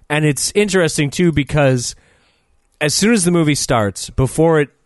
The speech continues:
it, before you even see the first scene, before the opening credits, before anything, there's a disclaimer, and it's just like, "Hey, this is a story I had to tell. I don't actually hate women." <laughs> And I was just like, "Oh, okay, so you do hate women. That's what this tells me."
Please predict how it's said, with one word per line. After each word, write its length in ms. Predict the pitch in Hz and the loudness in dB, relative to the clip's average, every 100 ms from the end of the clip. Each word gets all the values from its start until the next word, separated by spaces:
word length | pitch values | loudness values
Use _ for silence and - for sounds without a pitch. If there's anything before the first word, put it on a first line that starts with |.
| - | -6
it, 220 | 156 165 | -6 -4
before 220 | 147 170 | -4 0
you 60 | 170 | 0
even 100 | 147 | 0
see 120 | 165 | -2
the 100 | 135 | -2
first 260 | 147 131 - | 0 0 0
scene, 300 | 135 120 113 | 0 0 0
before 240 | 113 127 | -2 0
the 200 | 120 117 | 2 0
opening 340 | 120 120 127 113 | 0 0 0 0
credits, 320 | 117 113 - | 0 0 -2
before 220 | 117 120 | -2 0
anything, 360 | 123 110 107 - _ _ _ - | 0 0 -2 -4 _ _ _ -20
there's 260 | 139 139 123 | -2 -2 0
a 40 | 127 | -2
disclaimer, 680 | 127 - 147 143 120 104 | -4 0 0 0 0 -2
and 160 | 104 117 | -2 -2
it's 160 | 113 - | -2 -4
just 260 | 120 - | -10 -4
like, 300 | 117 104 - _ _ _ _ _ _ _ | -2 -2 -6 _ _ _ _ _ _ _
"Hey, 600 | - 160 147 117 95 - _ _ _ | -2 0 2 0 -2 -8 _ _ _
this 180 | 151 147 | 0 0
is 60 | |
a 60 | 127 | -2
story 400 | - 165 147 135 | 0 0 2 2
I 80 | 123 | 2
had 220 | 143 131 | 2 0
to 100 | 117 | -2
tell. 560 | - 151 123 101 95 - _ | -2 0 2 0 -2 -8 _
I 80 | 123 | -2
don't 280 | 131 143 139 | 0 0 0
actually 420 | 135 - 139 120 | -2 -2 -2 0
hate 280 | 131 127 117 | 2 -2 0
women." 500 | 127 120 104 92 95 _ _ _ - | -2 0 -2 -4 -8 _ _ _ -8
<laughs> 100 | - - - | -8 -8 -2
And 120 | 143 | 0
I 40 | |
was 100 | 151 135 | 2 0
just 140 | 135 | 0
like, 140 | 151 220 | -2 2
"Oh, 320 | 226 180 165 | 4 4 2
okay, 200 | - 135 | 2 -2
so 120 | - 143 | -2 -4
you 100 | 139 | 0
do 140 | 147 | 0
hate 160 | 117 107 | 2 0
women. 300 | 104 98 95 | 0 -2 -2
That's 200 | 123 123 | -4 -4
what 100 | 127 | -4
this 140 | 127 | -4
tells 340 | - 117 104 104 | -2 -2 -2 -4
me." 160 | 92 | -10